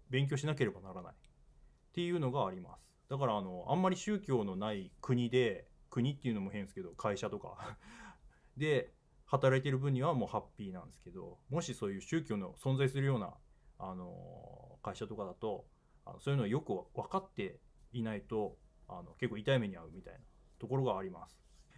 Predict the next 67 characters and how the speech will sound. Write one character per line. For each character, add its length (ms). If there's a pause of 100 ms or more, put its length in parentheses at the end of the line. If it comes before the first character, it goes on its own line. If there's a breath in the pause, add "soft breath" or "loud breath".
で、 100
こ 120
れ 340
を 140
本 200
当 100
に、 100
あ 80
の、 420 (140)
伝 100
え 40
て 80
お 80
き 80
た 80
い 80
と 60
い 40
う 80
か、 180 (220)
あ 140
の、 440
仕 140
事、 300 (500)
あ 120
と 80
難 280
し 80
く 100
感 160
じ 60
て 60
い 20
る 60
人 440
た 100
ち 140
に 240
伝 120
え 40
た 80
い 20
ん 40
で 60
す 60
け 100
ど、 180
あ 40
の、 260 (800 soft breath)
ね、 120
言 280
語、 380
確 160
か 60
に 60
簡 160
単 120
な 40
ん 40
で 40
す 40
よ。 100
学 160
校 140
で 80
習 200
っ 120